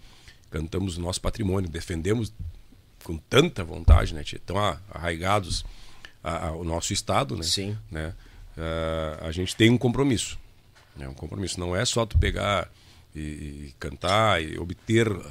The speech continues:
Speaker 1: sucesso. Sucesso é um
Speaker 2: É uma
Speaker 1: é suceder,
Speaker 2: consequência,
Speaker 1: é um,
Speaker 2: né?
Speaker 1: é um ato bem sucedido após o outro, né? Né? Porque a importância que tu tem é que tu faz parte da vida das pessoas em momentos muito especiais,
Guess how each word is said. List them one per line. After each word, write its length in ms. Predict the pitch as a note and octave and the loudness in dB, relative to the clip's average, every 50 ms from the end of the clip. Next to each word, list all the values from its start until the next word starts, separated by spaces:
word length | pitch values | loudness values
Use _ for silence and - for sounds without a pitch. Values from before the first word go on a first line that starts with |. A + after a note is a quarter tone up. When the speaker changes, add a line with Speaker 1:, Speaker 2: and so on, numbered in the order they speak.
| - - - E2+ | -14 -14 -12 -10
Speaker 1:
sucesso. 840 | - - - G#2 G2 - - - A2 A2 A2 - - - - - - - - - - - | -8 -4 -2 0 0 2 6 8 8 8 8 8 4 -2 -6 -8 -12 -14 -16 -18 -16 -14
Sucesso 520 | - - G#2 - - G#2 B2+ - - F3+ | -12 -10 -6 -4 -2 -2 -2 -2 -4 -4
é 480 | F3+ F3+ F3 D3+ A#2+ G#2 F#2 F2+ - G1+ G1+ | -4 -4 -4 -4 -4 -6 -6 -6 -8 -10 -10
um 360 | - - - - - - - - - - - - - - - - - - - - - - - | -10 -10 -12 -12 -14 -14 -14 -14 -12 -8 -8 -8 -8 -8 -10 -12 -12 -10 -12 -12 -10 -6 -2
Speaker 2:
É 60 | B2 | 0
uma 120 | D3 D#3 | 2 2
Speaker 1:
é 20 | - | 4
suceder, 380 | - F3+ F3+ - - G#2 F#2+ | 4 6 8 8 8 8 8
Speaker 2:
consequência, 320 | F2 F#2+ G#2+ C3 D3 D3 B2 | 8 10 10 10 10 10 8
Speaker 1:
é 40 | |
um, 40 | F#2+ | 6
Speaker 2:
né? 180 | F2+ F#2+ G#2+ F#2+ | 4 2 2 2
Speaker 1:
é 40 | G2 | 2
um 160 | G#2+ A2+ A2+ | 2 2 4
ato 240 | A2+ A#2+ - - B2+ | 4 4 2 2 -2
bem 140 | A2+ A#2+ A#2 | -4 -4 -4
sucedido 420 | - - - - F#2+ F2+ A2+ B2 C3 | -4 -4 -4 -2 0 0 0 0 6
após 280 | - - - D3 B2+ | 6 6 6 6 4
o 80 | B2 F#2+ | 2 4
outro, 340 | F#2+ A2 A2 - - - C#2+ | 4 4 4 2 -2 -6 -8
né? 120 | C#2 C2+ - - - - - - - - - | -10 -10 -12 -16 -20 -20 -20 -20 -20 -14 -10
Né? 200 | - E2 E2 E2 - - - - - | -6 -6 -6 -6 -8 -12 -18 -10 -8
Porque 200 | F#2+ - - A2+ | -4 4 6 6
a 40 | |
importância 720 | B2+ C3+ - C3 A2+ G#2+ - A#2+ C3 D#3+ D3 - - C2 - - - - - - - - - - - - - - - - - - - | 6 6 6 4 4 4 4 4 6 6 6 4 2 -2 -6 -12 -20 -20 -20 -20 -20 -20 -20 -20 -20 -20 -20 -20 -20 -20 -16 -8 -6
que 80 | - | -6
tu 100 | - - | -4 -4
tem 200 | - - A#2 A#2 | 2 6 6 8
é 60 | B2 A#2 | 8 6
que 60 | - | 4
tu 60 | - | 2
faz 160 | - G#2+ - | 0 0 2
parte 260 | - - A#2+ - - | 2 2 2 2 2
da 120 | A#2 G2 F#2 | 0 -2 0
vida 220 | E2 - A#2+ C3 - | 0 0 0 0 0
das 120 | G2 F2 | 0 -2
pessoas 520 | - F2 D#2+ - - F#2+ G2+ A2+ A#2 G2 | -2 -4 -6 -4 -4 -2 -2 -2 -2 -2
em 40 | G2+ | -2
momentos 340 | F#2+ F2 E2+ F2+ F#2+ F#2+ - | -2 -2 -2 -4 -4 -6 -6
muito 180 | F#2 G2 G#2 - | -6 -6 -6 -6
especiais, 640 | - E2 E2 - - - F2 F#2+ G#2 G#2 - - | -6 -6 -6 -4 -2 0 0 0 -2 -4 -6 -10